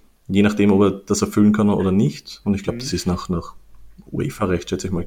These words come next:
Speaker 1: schätze ich mal, geklärt. Ich meine, ich weiß ehrlich gesagt gar nicht.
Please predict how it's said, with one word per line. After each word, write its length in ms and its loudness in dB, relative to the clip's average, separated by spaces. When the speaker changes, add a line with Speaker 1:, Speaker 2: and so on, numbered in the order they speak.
Speaker 1:
schätze 400 0
ich 100 0
mal, 300 -2
geklärt. 500 -6
Ich 200 -16
meine, 200 -4
ich 60 -14
weiß 220 -8
ehrlich 180 -10
gesagt 220 -14
gar 100 -12
nicht. 100 -16